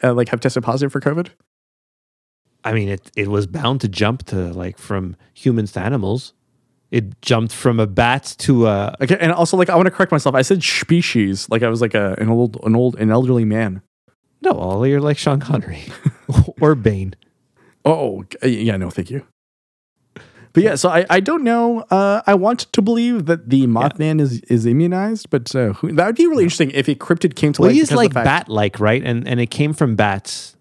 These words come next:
Speaker 2: It came from a bat that ate a pangolin that went to a laboratory, and then the lab let it escape, right? That's what happened?
Speaker 1: That is correct, and that is the only narrative here that we entertain on the Double Density podcast. Nothing else,
Speaker 2: Yeah.
Speaker 1: nothing above this, nothing under this.
Speaker 2: I'm sure,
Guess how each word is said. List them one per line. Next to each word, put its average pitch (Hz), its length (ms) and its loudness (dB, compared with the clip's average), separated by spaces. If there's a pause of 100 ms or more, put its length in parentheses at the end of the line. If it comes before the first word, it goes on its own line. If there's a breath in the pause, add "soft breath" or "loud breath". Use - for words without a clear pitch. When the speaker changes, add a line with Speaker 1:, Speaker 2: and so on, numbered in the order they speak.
(380)
Speaker 2:
It - 40 -20
came 185 160 2
from 214 140 2
a 170 60 4
bat 143 420 0
that 131 100 4
ate 123 140 2
a 117 40 2
pangolin 151 680 0 (260)
that 107 180 2
went 113 360 0
to 110 640 0
a 117 80 -4
laboratory, 135 760 0
and 107 180 -4
then 104 80 -2
the 101 140 -2
lab 101 280 -2
let 104 160 0
it 101 120 -2
escape, 98 400 -8
right? 104 200 -6
That's 113 200 -10
what 117 80 -6
happened? - 260 -6
Speaker 1:
That 147 140 4
is 135 140 -2
correct, - 360 -2
and 123 80 0
that 123 80 2
is 120 80 0
the 123 100 0
only 131 220 0
narrative 113 400 2
here 113 140 2
that 107 160 -2
we 120 120 0
entertain 113 440 -2
on 98 80 -4
the 101 60 -4
Double 92 160 -6
Density 95 260 -6
podcast. 98 380 -6
Nothing 135 260 0
else, 117 160 -2
Speaker 2:
Yeah. - 100 -8
Speaker 1:
nothing 151 280 0 (340 loud breath)
above 147 240 4
this, 151 180 -2
nothing 139 420 2
under 120 220 2
this. 92 340 -8 (480 soft breath)
Speaker 2:
I'm 196 200 2
sure, 170 500 2